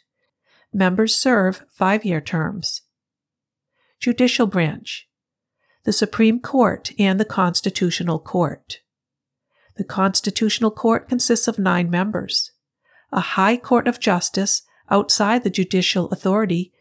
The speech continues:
tries cases involving treason by the President of the Republic. The judges are elected by Parliament, and there are no term limits. There are about sixteen political parties.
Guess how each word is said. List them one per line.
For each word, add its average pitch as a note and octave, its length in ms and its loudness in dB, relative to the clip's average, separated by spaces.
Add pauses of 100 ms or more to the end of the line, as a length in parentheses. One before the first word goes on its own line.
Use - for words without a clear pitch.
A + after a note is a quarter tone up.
(100)
tries F#3+ 440 2
cases G#3+ 520 0
involving F3 540 -2
treason A#3+ 460 -2
by E3+ 140 0
the E3 100 -2
President F#3 560 -2
of E3 160 -2
the E3 100 -6
Republic. E3 560 -4 (920)
The G3+ 80 0
judges F#3+ 500 0
are A3 100 2
elected A3 420 0
by E3+ 140 0
Parliament, G#3+ 720 -2 (300)
and A#3 140 2
there A3 140 4
are G3 100 4
no F3+ 240 2
term E3+ 380 -2
limits. F3 600 -4 (920)
There - 180 0
are F#3+ 300 4
about G3 320 2
sixteen A3 560 0
political F3 480 0
parties. - 760 -6